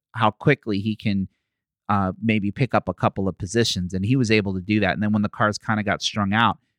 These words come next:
he started picking cars off one after another. And to your point,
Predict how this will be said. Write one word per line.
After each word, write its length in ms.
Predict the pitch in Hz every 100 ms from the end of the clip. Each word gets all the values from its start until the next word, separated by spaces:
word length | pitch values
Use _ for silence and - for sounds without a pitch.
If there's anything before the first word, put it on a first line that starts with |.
| _ _
he 140 | - 131
started 380 | - 123 95
picking 320 | - 127 113 98
cars 280 | 104 92
off 200 | 104 98 -
one 220 | 101 104
after 300 | 101 - 92
another. 320 | 98 107 101
And 200 | 71 101
to 120 | -
your 160 | 110 135
point, 340 | - 117 101